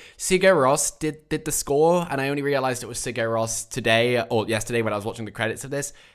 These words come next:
It's perfectly all right, like, nothing wrong with it, but I'd expect more from them. I'm sure they really wanted to do a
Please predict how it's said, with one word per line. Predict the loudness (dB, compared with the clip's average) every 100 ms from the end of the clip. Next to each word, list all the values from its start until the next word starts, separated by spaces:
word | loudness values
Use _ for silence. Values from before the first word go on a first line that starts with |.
| _
It's | -6 -4
perfectly | -2 -2 0 -2 0 0
all | 0
right, | 0 0 0 -4
like, | -10 -10
nothing | -10 -8 -6
wrong | -4 -4
with | -6
it, | -6 -8
but |
I'd | -12
expect | -10 -8 -6
more | -4 -4 -4
from | -6
them. | -10 -10 -12 -8
I'm | -4
sure | -2 2
they | 2
really | 2 2 2
wanted | 0 -2 -10
to |
do | -4 0 0
a | 0 -4